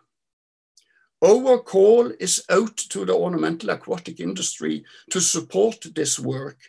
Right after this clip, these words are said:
by actively responding to our need for financial support,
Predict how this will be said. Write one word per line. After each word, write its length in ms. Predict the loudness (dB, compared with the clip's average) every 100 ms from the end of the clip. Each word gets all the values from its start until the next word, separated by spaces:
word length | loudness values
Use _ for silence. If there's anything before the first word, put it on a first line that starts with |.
| _
by 200 | -4 -2 -4
actively 560 | -10 -10 -8 -8 -4 -4
responding 840 | -4 -6 -4 -2 -2 -2 -4 -6 -10 -18 -4
to 140 | 0
our 240 | 2 2
need 300 | 2 0 -4
for 140 | -4 -4
financial 760 | -4 -4 -2 -2 -2 -2 -2
support, 520 | -2 -4 -2 -2 -2